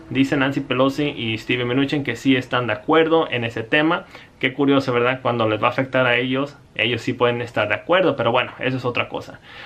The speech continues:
Dicen que sí están de acuerdo para crear más fondos, para que no se cierre el gobierno, y esos fondos básicamente serían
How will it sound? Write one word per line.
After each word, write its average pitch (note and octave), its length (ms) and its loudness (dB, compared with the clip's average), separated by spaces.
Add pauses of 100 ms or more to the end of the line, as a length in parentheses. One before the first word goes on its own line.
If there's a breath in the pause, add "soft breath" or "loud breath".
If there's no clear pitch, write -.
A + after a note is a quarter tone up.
(160 loud breath)
Dicen D#3+ 260 4
que D3+ 120 0
sí D#3+ 100 -2
están F3 180 -4
de D#3+ 60 0
acuerdo D#3+ 300 2
para C3+ 200 0
crear B2+ 340 2
más A2+ 320 0
fondos, C#3 440 2
para A#2 240 -2
que A#2+ 80 -6
no A#2+ 60 -6
se B2 100 -6
cierre A#2 420 -2
el G2+ 100 -6
gobierno, C3+ 500 0
y A#2+ 140 -4
esos C3+ 200 -4
fondos C3+ 440 2 (240 loud breath)
básicamente B2+ 840 -2
serían A#2+ 420 -2